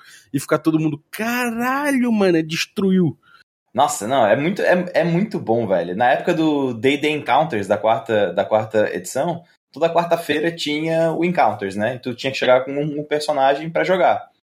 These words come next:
Speaker 2: Nossa, velho, era muito bom. Chegar com um personagem combadinho, assim, ó, redondinho, pá!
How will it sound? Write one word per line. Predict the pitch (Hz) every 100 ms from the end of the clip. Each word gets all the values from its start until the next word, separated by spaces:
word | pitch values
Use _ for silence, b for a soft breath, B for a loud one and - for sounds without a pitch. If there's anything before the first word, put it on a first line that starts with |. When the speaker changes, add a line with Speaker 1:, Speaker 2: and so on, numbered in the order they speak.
| _ _ _ _
Speaker 2:
Nossa, | 160 208 -
velho, | 80 80
era | - 233
muito | 320 170 -
bom. | 120 113
Chegar | 113 117 147
com | 175 175 170 -
um | 135
personagem | 143 151 156
combadinho, | - 170 156 120 - 151
assim, | 117 139
ó, |
redondinho, | 123 139 123 101 120 143 _
pá! | 151 139